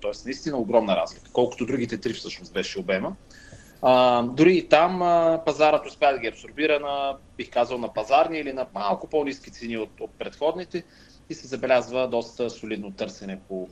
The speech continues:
М плюс С Хидравлик. Да не говорим, че вероятността акцията съвсем скоро и бързо да се върне обратно в индекса никак не е малка на фона на нейната търговия и на ликвидност.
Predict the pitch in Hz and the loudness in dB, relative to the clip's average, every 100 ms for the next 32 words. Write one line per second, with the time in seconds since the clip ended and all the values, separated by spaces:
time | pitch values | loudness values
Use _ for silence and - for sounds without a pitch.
0 | - 110 98 98 - 95 - 92 202 214 | -10 -10 -8 -14 -12 -12 -14 -8 -6 -6
1 | 180 - _ _ - _ _ 185 151 127 | -10 -14 _ _ -20 _ _ -4 -2 0
2 | 113 104 127 - 123 117 117 123 117 107 | 0 0 -4 -4 -2 -2 -4 -6 -4 -4
3 | - - 110 101 - 104 104 98 98 117 | -6 -4 -2 -2 -6 -10 -10 -12 -8 -6
4 | 107 101 95 - - 120 110 98 117 101 | -6 -8 -10 -10 0 2 2 -2 -6 -8
5 | 104 - 101 110 98 95 131 - 92 - | -16 -12 -6 -4 -4 -2 -2 -2 -10 -12
6 | 147 127 - 113 104 - 110 98 101 92 | -10 -10 -10 -10 -12 -12 -8 -6 -4 -6
7 | - 143 - - - 113 - 107 101 101 | -8 -14 -18 -20 -18 -16 -8 -8 -6 -6
8 | 101 117 110 101 98 98 98 101 104 123 | -8 -8 -8 -8 -10 -12 -12 -10 -4 -4
9 | 104 92 92 113 98 135 - - | -4 -8 -10 -8 -8 -10 -14 -20